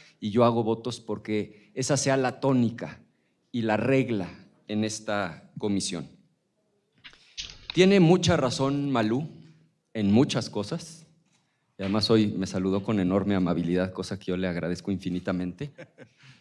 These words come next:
Pero particularmente tiene razón cuando dice que tenemos una obligación moral de atender a la voluntad de quienes con su voto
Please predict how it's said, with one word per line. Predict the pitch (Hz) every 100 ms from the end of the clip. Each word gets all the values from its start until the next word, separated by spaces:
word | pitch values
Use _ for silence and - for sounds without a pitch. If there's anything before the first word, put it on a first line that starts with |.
| _ -
Pero | 180 135
particularmente | 147 139 151 - 151 185 196 190 185
tiene | 180 175
razón | 165 147 151
cuando | 156 151 131
dice | 113 110 139
que | 120
tenemos | 101 107 117 127 120
una | 117 120
obligación | 120 104 101 92 90 110 110
moral | 117 131 101 110 147 _ _ _ _ _ _ _
de | - 117 120 127 131 - - _
atender | - 120 127 123 127 147
a | 147
la | 143
voluntad | 123 120 117 107 107 113 113 120 - _ _ _
de | 107 120 117
quienes | 120 120 120 123 -
con | 123 127
su | 113 117
voto | 113 113 139 156 -